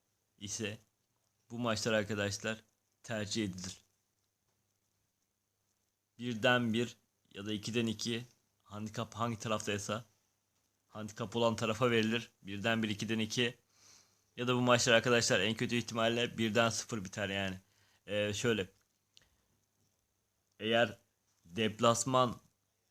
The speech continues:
beraberliği yakalarsa, ilk yarıda bir gol olup ikinci yarıda başında bir bir olursa arkadaşlar o maça tekrar beraberliğine gidiyoruz. Galibiyetine girmiyoruz. Tekrar bahis almıyoruz yani canlı maçlarda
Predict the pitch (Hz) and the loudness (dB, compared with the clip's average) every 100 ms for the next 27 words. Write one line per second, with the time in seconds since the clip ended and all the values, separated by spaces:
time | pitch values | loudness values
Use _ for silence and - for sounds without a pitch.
0 | _ _ - 110 110 110 117 120 123 123 | _ _ -2 4 6 8 10 8 8 2
1 | 120 131 123 123 104 95 117 113 117 117 | 2 2 2 2 -6 -2 -2 0 2 2
2 | 110 110 104 95 - 120 110 120 101 117 | 2 0 -2 -6 -4 -4 2 2 4 4
3 | 98 - _ _ _ - 107 113 113 110 | 2 -2 _ _ _ -8 -4 -2 0 0
4 | 95 117 117 120 123 123 120 107 110 107 | 2 2 2 0 2 4 2 2 2 2
5 | 104 127 127 _ _ _ - 110 107 120 | 2 -2 -2 _ _ _ -4 0 2 6
6 | 143 - - - _ - - - - - | 6 4 -2 -20 _ -20 -20 -20 -20 -20
7 | - - _ _ _ _ _ _ _ _ | -20 -20 _ _ _ _ _ _ _ _
8 | _ _ _ - 117 120 120 101 117 113 | _ _ _ -12 -2 4 4 8 6 8
9 | 117 120 120 110 85 - 104 98 113 - | 8 8 4 0 -2 0 0 2 -2 0
10 | 127 117 110 101 90 - - _ _ _ | 0 4 4 2 0 -2 -2 _ _ _
11 | 113 110 113 - - _ 95 117 113 123 | -10 -2 -2 -2 -12 _ -6 -4 -2 2
12 | 110 110 101 90 90 87 101 98 101 90 | 2 2 -2 -2 -4 -2 0 0 0 -2
13 | - 98 92 90 | -4 -6 -6 -10